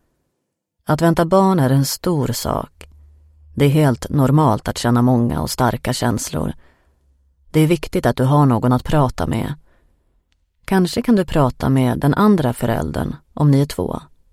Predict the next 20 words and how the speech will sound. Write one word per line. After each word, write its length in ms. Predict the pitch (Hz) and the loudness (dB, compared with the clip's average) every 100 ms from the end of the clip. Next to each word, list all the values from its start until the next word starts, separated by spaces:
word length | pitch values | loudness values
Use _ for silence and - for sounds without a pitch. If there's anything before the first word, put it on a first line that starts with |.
| _ _ _ _ _ _ _ _ | _ _ _ _ _ _ _ _
Kanske 420 | - 147 127 139 | 0 2 2 -2
känns 260 | 147 147 - | 0 0 0
det 80 | |
bättre 420 | 131 113 - - 165 | -2 -2 -4 -6 -6
att 100 | - | 0
prata 280 | 143 131 | 0 2
med 100 | 131 | 2
en 80 | 139 | 2
kompis 720 | 131 123 123 - - - - - _ _ _ | 2 0 -2 -6 -10 -10 -14 -16 _ _ _
eller 220 | 170 170 | 2 4
någon 280 | 170 156 151 | 6 4 4
i 60 | 147 | 2
familjen. 640 | 160 139 110 69 80 62 - _ _ _ _ _ _ _ _ _ _ | 2 2 2 -2 -6 -8 -12 _ _ _ _ _ _ _ _ _ _
Du 120 | - | -6
kan 160 | 160 185 | -2 0
också 260 | 208 - 151 | 0 0 0
prata 360 | 147 113 - | 2 0 0
med 100 | 131 | 2
en 120 | 127 | 4
barnmorska. 640 | 131 143 143 165 - - 50 | 4 4 4 2 -4 -10 -12